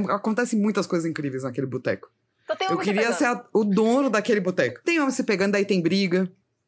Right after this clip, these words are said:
Speaker 1: Daí eles cantam e dançam, daí eles ficam pelados. Daí eles se escondem da polícia. Daí tem um lugar em cima pra você fugir. Esse boteco é maravilhoso, gente. Melhor boteco. <laughs>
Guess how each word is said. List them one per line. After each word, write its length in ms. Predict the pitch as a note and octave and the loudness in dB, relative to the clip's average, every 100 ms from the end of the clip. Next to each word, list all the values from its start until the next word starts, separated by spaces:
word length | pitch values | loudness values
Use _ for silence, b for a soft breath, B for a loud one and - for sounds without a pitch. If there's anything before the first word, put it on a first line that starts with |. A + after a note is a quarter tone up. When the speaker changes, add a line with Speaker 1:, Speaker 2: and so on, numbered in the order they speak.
| - - | -14 -4
Speaker 1:
Daí 160 | A3+ | -2
eles 180 | A3 G#3 | 0 0
cantam 260 | - - F#3+ | 0 0 0
e 40 | |
dançam, 260 | D#3 D#3+ D#3 | 0 0 0
daí 120 | G3 | 0
eles 100 | F#3+ | -2
ficam 160 | - F#3+ | -2 -2
pelados. 760 | F3 C#3+ C#3+ C#3+ C3+ C3+ A#2+ - | 0 0 0 -2 -4 -8 -10 -10
Daí 200 | F3 A3+ | -4 -2
eles 160 | G#3 F#3+ | 0 0
se 80 | G3 | -2
escondem 380 | F3+ F#3+ F#3 E3+ | -2 -2 -2 -2
da 0 | |
polícia. 500 | E3 C#3+ D3+ D3 - | -2 -4 -4 -4 -4
Daí 180 | D#3+ G#3+ | -2 -2
tem 120 | G#3+ | -2
um 60 | G#3+ | -2
lugar 240 | F#3 F#3 | -2 -2
em 100 | F3 | -2
cima 280 | - F3 D#3+ | -4 -4 -4
pra 80 | - | -4
você 100 | D#3 | -4
fugir. 520 | D3+ B2 D3 E3+ D#3+ - | -4 -4 -2 -2 -4 -2
Esse 220 | E4+ D#4+ | -2 0
boteco 380 | F#4+ G4 G4 G4 | 0 0 0 2
é 60 | |
maravilhoso, 760 | F#4+ F#4+ F#4+ F#4 F4 F#4 D#4+ C#4+ | 2 2 2 2 2 2 2 2
gente. 600 | A#3+ F#3+ C#3+ - C#3 - _ _ _ - | 2 2 0 -2 -4 -6 _ _ _ -2
Melhor 420 | C#4+ F4 F#4 F4+ | 0 2 2 2
boteco. 680 | C4 E4 D4+ D#4 - - - | 0 0 0 2 0 -2 -2
<laughs> 400 | C4 - F#3+ G#3+ | -2 -2 -8 -10